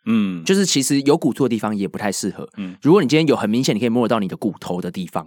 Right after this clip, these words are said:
Speaker 1: 嗯。
Speaker 2: 那就叫做骨突，就那些地方其实就是不适合用按摩枪来打的。
Speaker 1: 了解。
Speaker 2: 按摩枪所针对的主要的部位其实就是肌肉。
Speaker 1: 嗯。
Speaker 2: 对，所以你如果今天去按你的，说什么，“哦，我今天脊椎好痛哦，我就是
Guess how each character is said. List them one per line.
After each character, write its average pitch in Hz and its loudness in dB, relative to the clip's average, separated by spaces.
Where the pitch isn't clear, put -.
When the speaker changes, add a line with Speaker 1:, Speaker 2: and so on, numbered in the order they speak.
Speaker 1:
嗯。 107 -4
Speaker 2:
那 85 0
就 123 -2
叫 120 0
做 110 -2
骨 87 -12
突， 87 -18
就 117 -6
那 135 -2
些 127 -4
地 120 -2
方 113 -4
其 - -10
实 90 -6
就 104 -8
是 101 -8
不 - -16
适 107 -6
合 92 -10
用 98 -4
按 104 -4
摩 90 -6
枪 92 -10
来 80 -12
打 73 -12
的。 - -20
Speaker 1:
了 87 -8
解。 - -14
Speaker 2:
按 202 2
摩 180 2
枪 180 2
所 123 2
针 139 0
对 151 4
的 95 0
主 95 -4
要 120 2
的 101 -2
部 127 2
位 113 4
其 104 -4
实 104 -2
就 117 -2
是 107 -6
肌 90 -6
肉。 90 -6
Speaker 1:
嗯。 87 -12
Speaker 2:
对， 110 2
所 160 2
以 180 4
你 143 2
如 117 2
果 160 4
今 135 -2
天 139 0
去 139 0
按 147 0
你 101 -4
的， 98 -4
说 147 0
什 135 -4
么 113 -4
，“哦， 117 0
我 101 -2
今 143 -4
天 151 -2
脊 101 -8
椎 120 -2
好 82 -6
痛 85 -10
哦， 80 -16
我 78 -10
就 120 -2
是 117 0